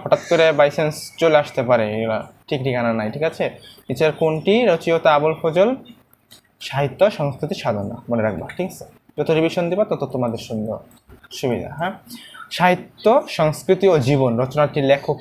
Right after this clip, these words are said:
কে? আবুল ফজল। সাহিত্য, সংস্কৃতি ও জীবন রচনাটির লেখক আবুল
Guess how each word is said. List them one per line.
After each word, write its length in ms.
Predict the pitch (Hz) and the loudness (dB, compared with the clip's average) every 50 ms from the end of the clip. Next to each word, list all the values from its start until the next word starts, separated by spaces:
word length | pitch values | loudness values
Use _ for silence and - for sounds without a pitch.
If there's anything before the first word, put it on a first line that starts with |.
| - - | 0 2
কে? 160 | 180 214 254 247 - - _ _ _ _ - - - _ _ - | 2 2 2 0 -6 -18 _ _ _ _ -20 -20 -20 _ _ 0
আবুল 300 | - 135 135 139 156 165 - - | 2 2 4 4 2 0 0 0
ফজল। 320 | 147 123 123 - - - | 0 0 0 -2 -6 -6
সাহিত্য, 560 | - - - 147 143 151 151 - - 190 196 | -6 -4 0 0 0 0 0 0 2 0 2
সংস্কৃতি 640 | 190 - 160 151 151 - - 180 175 180 202 220 220 | 2 0 -2 -4 -4 -4 -4 -4 -2 0 -2 -2 -2
ও 240 | - 170 185 202 180 | 0 0 0 0 0
জীবন 440 | 139 131 147 147 147 156 151 143 131 | 0 0 0 2 2 2 2 2 0
রচনাটির 420 | 135 131 135 139 135 131 131 127 | -2 -2 -2 -2 -4 -2 -2 -2
লেখক 520 | 123 120 120 123 123 - 160 180 202 196 - | -2 -2 -2 -2 -2 0 2 2 2 2 2
আবুল 400 | 107 120 127 127 127 139 160 | 2 2 2 2 0 -2 -2